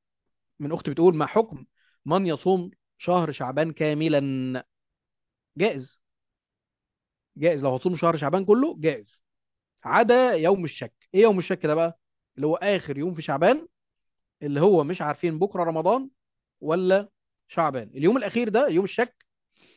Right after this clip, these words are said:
يوم الشك ده بتصومه في حالة واحدة بس، لو أنت متعود تصوم، يعني جاي يوم اثنين، جاي يوم خميس، خلاص صوم، تمام؟ لكن أنت لو صايم شعبان كله، فبتيجي بس تفصل بين الفريضة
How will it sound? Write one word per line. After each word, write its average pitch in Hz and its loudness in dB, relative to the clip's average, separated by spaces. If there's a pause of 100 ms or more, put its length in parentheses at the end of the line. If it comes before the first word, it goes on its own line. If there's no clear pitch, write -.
(380)
يوم 160 -2
الشك 196 -4 (1700)
ده 160 4
بتصومه 214 -2
في 202 -10
حالة 202 2
واحدة 143 0
بس، - -12 (500)
لو 139 0
أنت 214 0
متعود 170 2
تصوم، 123 -8
يعني 165 0
جاي 151 2
يوم 175 4
اثنين، 151 -6
جاي 143 0
يوم 160 0
خميس، 160 -4
خلاص 143 -6
صوم، - -20 (960)
تمام؟ 156 0
لكن 160 2
أنت 214 0
لو 165 2
صايم 147 0 (480)
شعبان 170 -2
كله، 247 4
فبتيجي 202 -2
بس 202 -4
تفصل 160 -4
بين 170 2
الفريضة 165 0